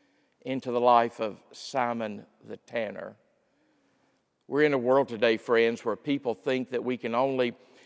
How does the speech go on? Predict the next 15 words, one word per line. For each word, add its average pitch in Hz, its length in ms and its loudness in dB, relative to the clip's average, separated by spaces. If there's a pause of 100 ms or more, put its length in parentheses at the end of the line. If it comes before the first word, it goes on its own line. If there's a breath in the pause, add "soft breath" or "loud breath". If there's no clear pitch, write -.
(100)
be 135 180 0
kind 139 520 2
to 123 120 -2
those 123 420 2
or 135 220 0
love 127 400 2
those 127 360 2 (400 loud breath)
with 170 180 -2
whom 165 280 -6
we 147 200 0
agree, 123 680 -2
with 131 260 -4
whom 135 280 -4
we 139 220 -2
approve. 131 920 -4